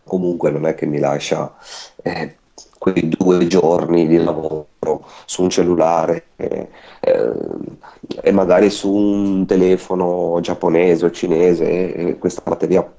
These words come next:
dura di più?" Eh, è semplice, perché tu hai un, magari in mano un dispositivo che potrebbe essere una, una ca-, una cabina telefonica, invece Apple, invece Apple vuole ridurre,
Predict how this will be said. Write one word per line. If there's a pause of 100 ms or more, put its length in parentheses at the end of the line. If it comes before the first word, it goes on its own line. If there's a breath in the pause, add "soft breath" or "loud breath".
dura
di
più?" (640 loud breath)
Eh,
è
semplice, (280 loud breath)
perché
tu
hai
un,
magari
in
mano
un
dispositivo
che
potrebbe
essere
una,
una
ca-,
una
cabina
telefonica,
invece
Apple,
invece
Apple
vuole
ridurre,